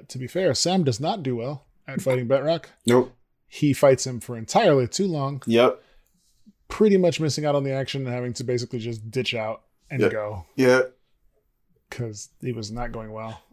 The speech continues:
Speaker 2: He
Speaker 1: Um,
Speaker 2: was slightly giving him the business, yes.
Speaker 1: He was giving him the business. Uh,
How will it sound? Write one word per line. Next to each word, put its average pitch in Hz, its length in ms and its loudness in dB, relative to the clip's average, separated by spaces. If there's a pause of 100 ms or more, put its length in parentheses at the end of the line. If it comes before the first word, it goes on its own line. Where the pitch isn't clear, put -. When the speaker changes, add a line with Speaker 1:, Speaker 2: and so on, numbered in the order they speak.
(120)
Speaker 2:
He 107 100 -2
Speaker 1:
Um, 98 120 -4
Speaker 2:
was 95 240 -6
slightly 113 420 2
giving 110 220 -6
him 101 100 -8
the 92 60 -6
business, 82 360 -12
yes. - 340 -20 (340)
Speaker 1:
He - 120 -2
was 170 120 4
giving 185 180 0
him 175 60 -6
the - 40 -4
business. 135 480 -8 (800)
Uh, 117 400 -14